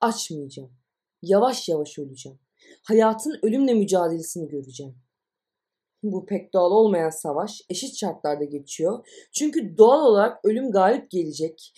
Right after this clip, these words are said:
Ölüme yenilen hayatsa itinayla son dakikaya kadar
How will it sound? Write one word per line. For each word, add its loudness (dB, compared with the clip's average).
Ölüme 0
yenilen -2
hayatsa -2
itinayla -4
son 0
dakikaya -2
kadar -6